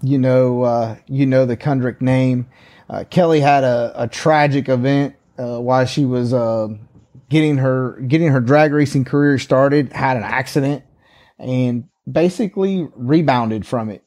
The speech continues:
And, and here she is, you know, she took a little break. Uh, if you, if you're involved in drag racing, she's out there. She's in the podcast world with, uh, a little bit of a face-, Facebook Live program with Lee Sebring.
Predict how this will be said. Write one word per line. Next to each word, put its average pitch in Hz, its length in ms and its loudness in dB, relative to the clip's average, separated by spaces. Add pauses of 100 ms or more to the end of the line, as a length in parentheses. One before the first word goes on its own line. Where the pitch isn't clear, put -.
(120)
And, 123 420 -6
and 123 120 0
here 151 200 4
she 196 240 0
is, 165 200 4
you 156 80 0
know, 151 120 0
she 139 140 -6
took 160 200 -2
a 165 40 -2
little 160 220 2
break. 147 480 0
Uh, 127 420 -2
if 127 200 -6
you, 123 320 -2
if 131 180 -6
you're 120 140 -6
involved 147 520 2
in 139 80 0
drag 139 260 2
racing, 147 460 0 (220)
she's 135 260 0
out 139 220 2
there. 151 140 0
She's 139 220 -2
in 151 100 2
the 131 60 -4
podcast 135 640 0
world 139 440 -2
with, 127 200 -4
uh, 120 320 2
a 127 80 -6
little 135 200 -2
bit 135 140 2
of 135 80 2
a 123 60 -2
face-, 135 360 0
Facebook 139 640 -4
Live 127 420 2
program 143 540 0
with 127 140 -2
Lee 131 160 2
Sebring. 135 640 -4